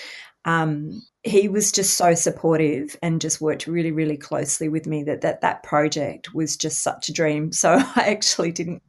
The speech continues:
really have any challenges. Um,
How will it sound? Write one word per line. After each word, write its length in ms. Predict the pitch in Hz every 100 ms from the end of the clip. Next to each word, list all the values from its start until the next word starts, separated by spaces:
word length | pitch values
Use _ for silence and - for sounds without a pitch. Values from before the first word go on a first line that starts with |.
| 190
really 380 | 190 185 170 - - - - -
have 260 | - 180 160
any 280 | - 180 170
challenges. 680 | - 165 170 165 190 269 - - - -
Um, 460 | 185 185 180 180